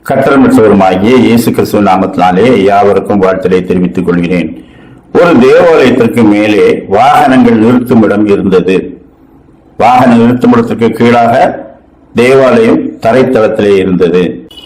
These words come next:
ஒரு சமயம் ஒரு போதகர் அங்கே வந்து பிரசங்கித்தார். பிரசங்கித்து விட்டு ஜனங்களை பார்த்து, "உங்களிலே எத்தனை பேர் பரலோகம் செல்ல விரும்புகிறீர்கள்?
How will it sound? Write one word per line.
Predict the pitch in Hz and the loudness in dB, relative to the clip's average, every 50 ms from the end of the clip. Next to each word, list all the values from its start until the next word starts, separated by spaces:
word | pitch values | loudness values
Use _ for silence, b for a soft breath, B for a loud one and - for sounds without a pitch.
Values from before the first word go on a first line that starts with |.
| - - 127 | -4 -2 0
ஒரு | 135 170 170 | 2 2 2
சமயம் | - 165 147 139 143 147 147 131 127 127 127 127 | 2 2 2 2 2 2 2 2 2 2 2 2
ஒரு | 127 | 2
போதகர் | 135 151 156 156 143 135 120 | 2 2 2 2 2 2 2
அங்கே | 117 117 113 113 | 2 2 2 2
வந்து | 113 104 107 107 110 107 | 2 2 2 2 0 0
பிரசங்கித்தார். | - - 113 - - 120 113 110 104 - - 98 98 - - - - B B B B B B B - | 0 -2 -4 -2 0 0 0 0 0 0 -2 0 0 0 -2 -4 -8 B B B B B B B -2
பிரசங்கித்து | 131 135 151 - 175 175 165 147 151 | -2 0 0 0 0 0 2 2 2
விட்டு | 139 131 117 135 143 | 2 2 2 2 2
ஜனங்களை | 127 127 127 131 135 135 135 131 123 | 2 2 2 2 2 2 2 2 2
பார்த்து, | - 127 120 117 117 - - 123 127 123 113 - - B B B B B B | 2 0 0 0 -2 -2 0 0 2 2 2 0 -2 B B B B B B
"உங்களிலே | 127 147 165 156 156 143 143 139 131 123 | 0 2 2 2 2 2 4 4 4 2
எத்தனை | 127 123 123 - 175 175 165 156 | 2 0 0 0 0 2 2 2
பேர் | 135 156 156 156 156 | 2 2 2 2 2
பரலோகம் | 156 127 120 135 151 151 151 143 131 | 0 0 0 0 2 2 2 2 2
செல்ல | 139 135 127 127 120 | 2 2 2 2 2
விரும்புகிறீர்கள்? | 117 120 123 123 123 117 117 117 117 107 104 113 104 98 | 2 2 2 2 2 2 2 2 0 0 0 0 0 0